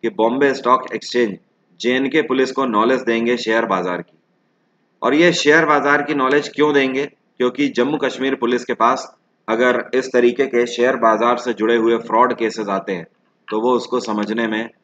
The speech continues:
उनके लिए मदद होगी। साथ में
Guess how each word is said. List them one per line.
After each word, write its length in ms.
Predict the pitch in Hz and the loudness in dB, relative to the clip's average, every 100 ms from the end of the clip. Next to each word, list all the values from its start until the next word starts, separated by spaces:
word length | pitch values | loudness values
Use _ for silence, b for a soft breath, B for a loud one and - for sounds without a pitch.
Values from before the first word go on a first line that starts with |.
| _ _ _ _ _ | _ _ _ _ _
उनके 240 | 104 107 117 | -8 -2 0
लिए 220 | 104 107 | 0 0
मदद 300 | 107 101 95 | -2 -2 -2
होगी। 260 | 85 82 - _ _ - _ - | -2 -6 -20 _ _ -20 _ -8
साथ 300 | 107 117 117 | -2 -2 0
में 300 | 135 135 | -2 -2